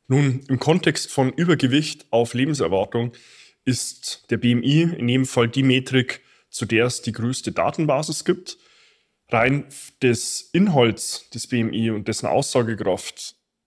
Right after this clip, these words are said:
nehme ich selbst allerdings einen gewissen Abstand, weil es hat keinen Aussage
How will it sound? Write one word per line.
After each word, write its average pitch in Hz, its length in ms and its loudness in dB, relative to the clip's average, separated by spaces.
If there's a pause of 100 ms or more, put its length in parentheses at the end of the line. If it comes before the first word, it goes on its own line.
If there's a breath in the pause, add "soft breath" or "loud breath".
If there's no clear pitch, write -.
(640)
nehme 135 180 4
ich 135 80 -2
selbst 151 340 0
allerdings 131 380 0
einen 131 60 0
gewissen 131 220 -2
Abstand, 123 440 -2
weil 107 160 0
es - 160 -6
hat - 220 -14
keinen 123 520 0 (640)
Aussage 113 720 0